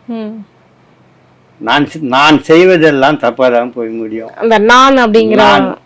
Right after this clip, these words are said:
Speaker 2: அப்போ நானுன்னா ஆணவத்தையும் அகங்காரத்தையும் குறிக்குது. நான் என்ற ஆணவமும் அகங்காரம் சேர்ந்து செய்யற செயல் எப்படி உருப்படும்?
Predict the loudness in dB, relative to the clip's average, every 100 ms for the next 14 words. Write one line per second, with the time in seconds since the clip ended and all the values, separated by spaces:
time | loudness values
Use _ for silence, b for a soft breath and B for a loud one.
0 | _ -10 -6 -4 -2 0 0 -2 -4 -2
1 | -2 0 -2 -6 -8 -4 -4 -4 -6 -4
2 | -4 -4 -8 -10 -10 -8 -8 -10 -12 -16
3 | -16 -20 b b b -4 0 0 0 0
4 | 0 -2 -2 -4 -6 -6 -6 -4 -2 -2
5 | 0 0 -2 -6 -6 -4 -4 -4 -6 -6
6 | -8 -6 -8 -8 -6 -4 -6 -8 -8 -8
7 | -10 -10 -12 -12